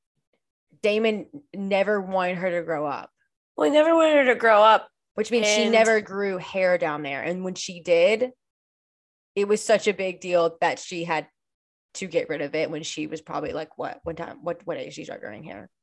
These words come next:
Speaker 1: Eleven?
Speaker 2: Eleven, twelve, yeah.
Speaker 1: So, like, I think without saying too much detail, I think you get a lot of detail of what Damon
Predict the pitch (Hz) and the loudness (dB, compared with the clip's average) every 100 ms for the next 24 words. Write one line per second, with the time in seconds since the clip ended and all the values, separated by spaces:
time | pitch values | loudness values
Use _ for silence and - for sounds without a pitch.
0 | _ 160 156 160 175 185 _ _ _ _ | _ -10 -8 -10 -12 -18 _ _ _ _
1 | _ _ - - 180 - 160 170 180 170 | _ _ -16 -12 -12 -10 -8 -8 -8 -10
2 | 165 180 _ _ _ _ _ - 220 214 | -10 -12 _ _ _ _ _ -2 2 4
3 | 208 196 - _ _ _ _ _ _ _ | 4 2 -2 _ _ _ _ _ _ _
4 | _ _ _ _ _ _ _ _ 202 208 | _ _ _ _ _ _ _ _ -6 0
5 | 233 220 202 202 180 - - 214 196 196 | -2 0 -4 0 0 0 -2 0 0 -2
6 | 190 208 196 - 208 196 208 190 165 180 | -6 -4 -4 -6 -10 -2 0 2 0 -4
7 | 175 175 175 165 160 160 160 170 170 180 | -10 -10 -6 -2 0 -2 -4 -10 -8 -4
8 | 165 160 156 160 143 139 _ _ _ 160 | -2 -2 -4 -6 -6 -8 _ _ _ -14
9 | - 156 160 147 147 | -8 -8 -6 -10 -12